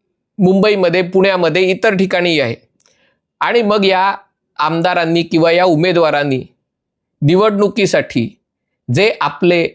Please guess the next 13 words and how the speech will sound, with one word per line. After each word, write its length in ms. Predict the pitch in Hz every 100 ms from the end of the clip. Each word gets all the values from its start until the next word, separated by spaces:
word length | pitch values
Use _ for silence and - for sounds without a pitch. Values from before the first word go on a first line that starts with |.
| -
लोक, 300 | 151 147 156
ज्यांची 400 | 180 143 147 202
नावं 520 | 185 143 156 185 190 -
तिकडच्या 680 | 160 185 165 156 170 175 - - _ -
मतदार 460 | 147 151 156 160 156
यादीत 420 | 147 127 131 139 -
आहेत, 280 | 120 135 165 - _ _ _ _ _ -
पण 220 | 185 208
जे 180 | 160 190
मुंबई, 440 | 180 160 151 175
पुण्याला 440 | 185 170 151 151 151
वास्तव्य 500 | 139 123 - 151
आहेत, 120 | 165